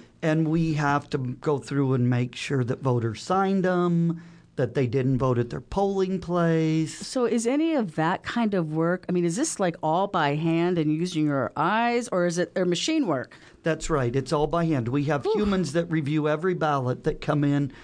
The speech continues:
Speaker 1: look at signatures and all of that.
Speaker 2: Wow.
Speaker 1: So, again, if you're gonna vote by mail early, as soon as you're comfortable, you know, vote,
Speaker 2: Mm-hmm.
Speaker 1: sign the back of that envelope,
Speaker 2: Right.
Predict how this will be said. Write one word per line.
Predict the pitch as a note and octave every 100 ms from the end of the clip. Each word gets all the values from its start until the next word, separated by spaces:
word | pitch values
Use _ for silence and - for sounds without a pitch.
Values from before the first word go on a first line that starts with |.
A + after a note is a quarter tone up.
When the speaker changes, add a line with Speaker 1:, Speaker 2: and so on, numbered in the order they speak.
| -
Speaker 1:
look | C#3+ D3
at | D#3+ E3
signatures | E3+ D#3+ D#3 - D3+ D3 C3
and | C#3
all | C3+ B2+
of | A#2+
that. | G2+ - - C3+
Speaker 2:
Wow. | C#3 C#3 D3 B2
Speaker 1:
So, | A#2 - E3+ F3
again, | A3+ F3+ G#3+ G#2+ - - - - -
if | F3
you're | F#3
gonna | F3+ B3 D4+
vote | A#3 A#3
by | - G#3+
mail | G3+ G#3 G#3 G3+
early, | F#3+ F#3+ F#3+ -
as | C3+ -
soon | - A3 B3+
as | B3 E3+
you're | A3
comfortable, | G#3+ - G3 G3 G3+ G3 E3+ F#3 F3+ F3+ - - - _ -
you | C#3+
know, | C#3 C3+
vote, | A#2 F3+ F#3+ F#3+ -
Speaker 2:
Mm-hmm. | E3+ E3+ F3 G3 B3
Speaker 1:
sign | D3 F3 G#3+ A3+
the |
back | F#3 A3 A3+ A3+
of |
that | G#3 A3
envelope, | A3+ A#3 G#3+ F#3 D#3+ D#3+ D#3+
Speaker 2:
Right. | D#3+ D3+ - -